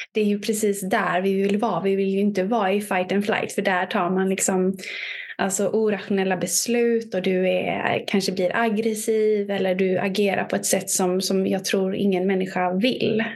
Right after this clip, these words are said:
Ehm, utan det handlar då om att, om att komma tillbaka till, eh, kärnan då, det vill säga kärleken till sig själv och, och till det man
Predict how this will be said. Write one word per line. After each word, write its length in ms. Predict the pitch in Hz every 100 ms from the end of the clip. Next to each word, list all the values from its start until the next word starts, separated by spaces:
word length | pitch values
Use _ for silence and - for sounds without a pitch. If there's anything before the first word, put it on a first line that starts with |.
| -
Ehm, 720 | 196 196 190 190 196 196 202 202 - - - _
utan 220 | 214 220
det 60 | 208
handlar 300 | 208 208 185
då 160 | 208
om 220 | 190 180 180
att, 180 | 175
om 240 | - 185 185
att 120 | 185
komma 200 | - 180
tillbaka 600 | 196 185 185 - - 196
till, 460 | - 185 175 165 -
eh, 320 | - 50 214
kärnan 580 | - 196 185 196 185 190
då, 140 | 185
det 80 | 202
vill 180 | 185 190
säga 260 | 190 185 190
kärleken 680 | 202 196 202 - 196 196 202 - -
till 340 | 190 180 -
sig 200 | 208 254
själv 340 | 262 - - 208
och, 360 | - - -
och 160 | 202 202
till 300 | 190 185 208
det 140 | 208 202
man 360 | 202 202 208